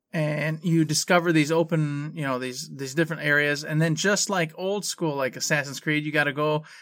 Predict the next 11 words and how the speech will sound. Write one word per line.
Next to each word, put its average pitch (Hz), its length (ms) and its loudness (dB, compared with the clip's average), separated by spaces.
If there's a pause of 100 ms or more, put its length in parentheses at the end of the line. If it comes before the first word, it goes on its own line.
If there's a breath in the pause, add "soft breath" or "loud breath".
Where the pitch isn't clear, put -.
(120)
to, - 100 2
like, 156 140 6
the - 60 -4
high 175 280 2
point. 131 400 -8 (480 soft breath)
And 160 160 6
then 147 220 4
it 147 240 -6
unlocks 165 560 0
that 147 200 -2
area, 156 640 2